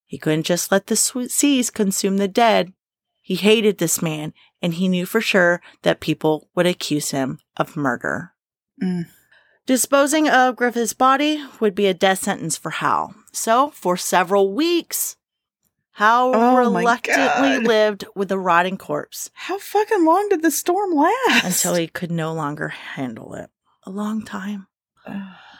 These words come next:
Speaker 1: Before he took on the duties of lightkeeper, Hal was a cooper, making things like casks and barrels.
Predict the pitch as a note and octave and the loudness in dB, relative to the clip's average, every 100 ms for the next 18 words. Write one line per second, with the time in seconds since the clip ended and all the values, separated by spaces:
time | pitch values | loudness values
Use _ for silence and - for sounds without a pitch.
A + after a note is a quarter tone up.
0 | _ A#3+ A#3 C#4+ D#4 C4+ - C#4+ C#4+ A3 | _ -2 2 4 4 2 2 2 2 2
1 | A3+ A#3+ G3 G3 F#3+ G#3+ C4 - - E3+ | 2 2 0 0 -2 -4 -4 -6 -2 -2
2 | C#3 - F#3 A#3 C4+ - G#3+ G#3+ A3+ A3+ | -2 -8 -6 -6 -4 0 2 2 0 0
3 | A3+ - D4 C#4+ - - - F#3 F3 F#3+ | -2 -2 -2 0 0 -2 -4 -4 -4 -4
4 | F#3 - F#3+ G#3 G3+ - - - F3+ E3+ | -6 -6 -4 -4 -4 -4 -6 -4 0 0
5 | F3+ - - - E3+ D#3+ D#3 D#3+ F#3+ A#3+ | 0 -6 -6 -6 -4 0 0 0 -2 -2